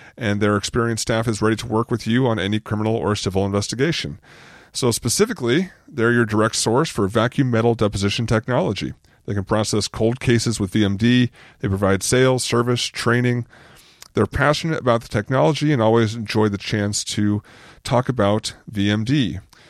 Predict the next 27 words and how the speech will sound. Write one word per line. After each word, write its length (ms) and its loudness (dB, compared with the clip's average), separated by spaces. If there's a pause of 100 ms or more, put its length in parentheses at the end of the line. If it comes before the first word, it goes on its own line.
(140)
vacuum 280 -4
metal 200 2
deposition 500 -6
systems, 460 -4
consumables, 800 -4
on 120 -10
how 140 -2
to 60 0
maximize 480 -4
the 60 -10
process. 600 -6 (320)
Anyway, 240 2
go 180 4
to 160 -2
go 240 0
evidence 380 -2
dot 200 -6
com, 420 -2 (240)
talk 180 -6
to 80 -8
Brian 300 -2
and 120 -4
Scott 420 -2
about 640 -6 (920)
processing 760 -2
fingerprint 420 -4
evidence, 540 -2